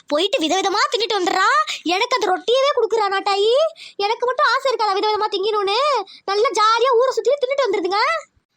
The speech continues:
ஐயையோயோயோ, பொய் சொல்லுது, பொய் சொல்லுது. ஏதாவது வேணுமான்னு கேட்டா, "எனக்கு ஒண்ணு வேணாம், எனக்கு ஒண்ணு வேணாம்னு" சொல்லும். இங்க வந்து பொய் பேசுது. ஏ கண்ணு,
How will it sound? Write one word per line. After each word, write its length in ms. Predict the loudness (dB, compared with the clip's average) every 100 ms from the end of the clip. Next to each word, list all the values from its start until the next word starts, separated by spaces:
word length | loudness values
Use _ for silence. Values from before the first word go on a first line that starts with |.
| -20 -14 -10 -8 -8 -8
ஐயையோயோயோ, 840 | -6 -2 0 0 0 2 2 4 2 0 -6
பொய் 240 | -4 -2 -2
சொல்லுது, 340 | 0 0 2 0 0
பொய் 260 | 0 0
சொல்லுது. 340 | 0 0 0 -2 -4 -10 -4
ஏதாவது 420 | -2 0 0 0 0
வேணுமான்னு 580 | 0 0 0 -2 -2
கேட்டா, 280 | -2 -2 -2 -4 -4 -2
"எனக்கு 320 | 0 0 -2
ஒண்ணு 200 | -2 0 -2
வேணாம், 420 | -2 -2 -4 -6 -10
எனக்கு 360 | -4 -2 -2 -2
ஒண்ணு 180 | -2 0 -2
வேணாம்னு" 460 | -2 -2 -2 -2
சொல்லும். 600 | -2 0 2 2 2 0 -2 -6 -6
இங்க 220 | -2 0
வந்து 220 | 0 0 -2
பொய் 220 | -2 -2 0
பேசுது. 400 | 0 0 -2 -4 -6 -4
ஏ 100 | -2 0
கண்ணு, 400 | -2 -2 0 0